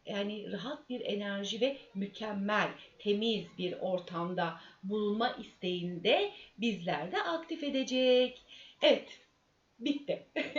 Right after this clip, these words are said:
<laughs> Bu haftalık söyleyeceklerim de bu kadar arkadaşlar. Haftaya görüşmek üzere. Kendinize iyi bakın.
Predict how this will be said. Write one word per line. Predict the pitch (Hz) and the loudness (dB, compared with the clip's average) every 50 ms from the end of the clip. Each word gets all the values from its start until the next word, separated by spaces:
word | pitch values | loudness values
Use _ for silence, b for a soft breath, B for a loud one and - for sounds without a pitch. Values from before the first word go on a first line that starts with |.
| - | -2
<laughs> | - - - 330 349 349 339 - | -2 -4 -6 -6 -6 -6 -6 -6
Bu | - 226 320 320 - | -2 2 2 2 2
haftalık | 285 262 262 254 - 240 208 196 196 185 - | 2 -2 -2 -2 -2 -2 0 0 -2 -6 -6
söyleyeceklerim | - - 294 285 277 247 226 208 175 208 202 - 208 208 220 247 | -4 0 2 2 2 2 0 0 -2 -4 -4 -2 -2 -2 -2 -2
de | 330 262 | -2 -4
bu | 269 269 | -4 -2
kadar | - 240 214 233 | -2 0 0 0
arkadaşlar. | 226 220 220 220 233 208 202 208 202 - - 214 208 202 - B B B B B B | 0 0 -2 -2 -2 0 0 0 0 -2 -6 -4 -4 -4 -6 B B B B B B
Haftaya | - 202 202 220 220 - - 202 180 180 170 - 339 - - - - - _ - - | -2 0 0 0 0 -2 0 4 4 4 4 4 0 -6 -8 -10 -14 -20 _ -8 0
görüşmek | 208 202 202 - - 262 311 285 | 2 2 2 2 -2 -4 -6 -6
üzere. | 285 269 285 262 269 - - - - B B B B B B | -4 0 2 4 4 4 2 0 -12 B B B B B B
Kendinize | - 202 202 202 214 208 202 214 240 | 2 2 2 2 2 0 -2 -4 -4
iyi | 226 220 220 190 | -2 -2 -2 -2
bakın. | 185 185 - 330 349 | -2 -2 -4 -6 -8